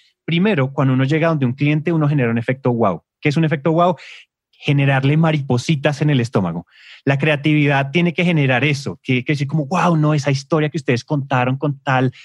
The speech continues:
empresa, no, Santi, me encanta. ¿Sabes qué? Vámonos derecho con todo el año de episodios". Pin, pasamos de piloto a pa-, y pasamos a, pasamos a contrato full price todo el año. Eh, pero porque genera esas, esas maripositas.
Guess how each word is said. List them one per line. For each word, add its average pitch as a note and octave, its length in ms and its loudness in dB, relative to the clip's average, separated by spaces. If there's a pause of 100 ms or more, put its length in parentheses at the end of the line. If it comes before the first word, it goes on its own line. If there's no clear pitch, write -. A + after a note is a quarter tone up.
(120)
empresa, D3 440 -4
no, F3+ 220 0
Santi, E3 340 -2
me C#3 100 0
encanta. D3 680 -2 (260)
¿Sabes D3 280 0
qué? F3+ 260 -4 (260)
Vámonos D3+ 460 0
derecho C3+ 360 0
con C#3+ 180 -2
todo B2+ 140 2
el C3 100 2
año C3 220 2
de C3 120 2
episodios". G#2 580 -4 (340)
Pin, G3+ 260 0
pasamos B2 460 0
de D#3+ 120 0
piloto D#3+ 580 -2 (420)
a G2 180 -2
pa-, G#2 200 -2
y A2+ 80 -2
pasamos G2+ 440 -2
a, A2 200 0
pasamos G#2 360 -2
a A#2 60 -2
contrato G#2+ 500 -2
full A#2 200 -2
price A2+ 460 -2 (260)
todo A#2 180 2
el A#2+ 100 2
año. F#2+ 260 -2 (560)
Eh, C3 320 -2
pero D#3 280 0
porque D#3+ 320 -2
genera D#3+ 360 0
esas, F3 300 -2
esas D#3 220 -2
maripositas. D3 600 -2